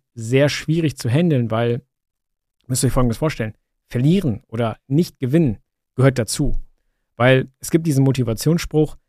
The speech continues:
„Entweder ihr gewinnt oder ihr lernt“, und das Lernen ist meistens sogar noch wertvoller als das direkte Gewinnen, weil das euch formt, euren Charakter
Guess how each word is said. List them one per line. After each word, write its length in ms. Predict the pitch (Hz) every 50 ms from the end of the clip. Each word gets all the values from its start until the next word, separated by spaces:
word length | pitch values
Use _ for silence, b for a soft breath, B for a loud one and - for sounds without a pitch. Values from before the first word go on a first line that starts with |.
| _ _ _
„Entweder 460 | - 131 139 131 139 127 120 120 113 - _
ihr 80 | 127 117
gewinnt 340 | 120 113 139 165 190 - -
oder 180 | 131 117 120
ihr 140 | 117 113 113
lernt“, 380 | 117 123 135 160 196 190 - _ _ _ _ _ _ _ _ _
und 120 | 123 123
das 140 | 123 - -
Lernen 260 | 127 147 165 156 139
ist 140 | 117 - -
meistens 320 | 123 123 120 - 131 -
sogar 200 | - 120 - 120
noch 120 | 117 104 104
wertvoller 380 | 123 135 131 - - 127 113
als 160 | 117 117 -
das 120 | - 117 -
direkte 360 | - 127 110 107 - - 104
Gewinnen, 340 | 117 113 107 110 101 95 - _ _ _ _ _
weil 140 | 107 110
das 320 | 104 127 143 147 - - -
euch 180 | 123 120 -
formt, 340 | - - 139 143 147 151 147
euren 280 | - - 120 113 110 -
Charakter 580 | - 113 117 123 123 - - 120 117 120 127